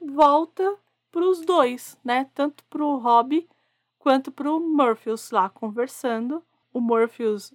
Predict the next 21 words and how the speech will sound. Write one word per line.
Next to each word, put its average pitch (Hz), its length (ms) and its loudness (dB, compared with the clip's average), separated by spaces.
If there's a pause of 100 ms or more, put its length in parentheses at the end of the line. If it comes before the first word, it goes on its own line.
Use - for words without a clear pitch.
(140)
no 226 100 -4
melhor 226 340 -2
estilo 240 360 -8
ser 254 260 -2
ou 262 60 -2
não 240 180 -4
ser, 247 380 -2
com - 200 -12
a 226 80 -6
caveirinha 226 720 -6
do 202 520 -8 (120)
Corinthians 226 580 0
na 233 120 2
mão, 277 340 -2 (260)
né? 226 240 -2
Do 214 200 -8
outro 208 440 -6
Corinthians 196 480 -8
que - 80 -10
ele 190 100 -8
matou. 196 500 -8